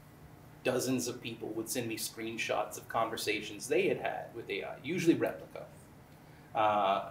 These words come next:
and they would talk about their relationship with their A I. There was apparently this giant, quiet group of people who had developed relationships with A I. And me talking about that publicly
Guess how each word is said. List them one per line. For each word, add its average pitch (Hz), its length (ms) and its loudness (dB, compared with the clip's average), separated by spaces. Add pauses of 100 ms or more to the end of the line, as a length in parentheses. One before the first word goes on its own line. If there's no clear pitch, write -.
and 117 300 0
they 127 120 0
would 131 140 0
talk 120 240 2
about 113 440 0
their 135 280 2
relationship 104 800 -4
with - 120 -14
their 107 180 -2
A - 60 -4
I. - 200 -8 (360)
There - 60 -10
was 113 120 -2
apparently 131 520 4
this 120 240 -4 (120)
giant, 151 680 4 (340)
quiet 131 600 2 (280)
group 123 320 -2
of 117 220 -6
people 131 340 -6 (200)
who 123 100 -2
had 127 140 -2
developed 110 480 -6 (140)
relationships 127 1000 -2 (200)
with 110 220 -2
A 110 160 2
I. 127 300 4 (640)
And 120 200 0
me 160 440 2 (240)
talking 123 280 4
about 110 220 0
that - 200 -6
publicly 123 600 -2